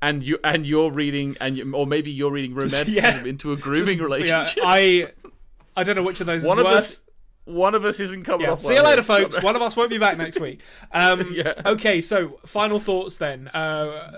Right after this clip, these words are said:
Speaker 2: we've got, we've got to give it a rating 'cause that's, that's what reviews do. Uh, so wh-, where would this land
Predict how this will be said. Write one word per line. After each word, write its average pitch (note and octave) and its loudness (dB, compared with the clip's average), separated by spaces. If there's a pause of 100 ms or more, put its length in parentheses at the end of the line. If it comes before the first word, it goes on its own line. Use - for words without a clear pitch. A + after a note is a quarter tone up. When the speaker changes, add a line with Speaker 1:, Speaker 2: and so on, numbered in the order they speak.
(260)
Speaker 2:
we've D#3+ -6
got, F#3+ -2
we've E3 -8
got G3 -2
to G3 -4
give G3 -2
it F3+ -4
a E3+ -4
rating E3+ -6
'cause C#3+ -12
that's, D3 -10
that's D3+ -10
what E3 -10
reviews D#3 -8
do. D3+ -6 (280)
Uh, D3+ -2
so D#3+ -6
wh-, F3 -8
where F3 -2
would F3+ -4
this E3+ -8
land D3 -6